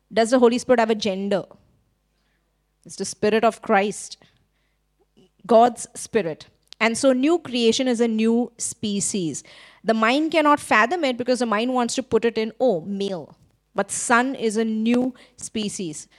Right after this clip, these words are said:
So I say a new, Bible in the Hindi, it says new shrishti, new species. So in Adam, there is Adam race in the world, and Adam race has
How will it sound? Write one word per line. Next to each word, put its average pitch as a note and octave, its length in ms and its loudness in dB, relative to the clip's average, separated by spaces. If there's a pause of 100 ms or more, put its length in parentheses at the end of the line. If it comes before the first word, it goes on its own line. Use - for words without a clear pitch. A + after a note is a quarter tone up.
So A#3 120 2
I A3 60 6
say C#4+ 240 -2
a C4+ 120 2
new, A#3+ 420 2
Bible G#3 500 2
in A3 180 -2
the A3 60 -4
Hindi, C#4+ 400 -2
it B3 120 -6
says A#3 320 -2
new B3 520 0
shrishti, - 600 -4 (680)
new D4 260 2
species. A3 800 -6 (640)
So C4 220 8 (380)
in E4 360 -2
Adam, C4 320 2 (100)
there A#3+ 140 4
is B3 200 2
Adam A#3 320 2
race B3+ 480 -2 (840)
in A3+ 180 0
the A3+ 100 8
world, G3+ 360 6 (320)
and G#3+ 160 -4 (100)
Adam C4 360 4
race C4 500 -2 (140)
has G#3+ 340 0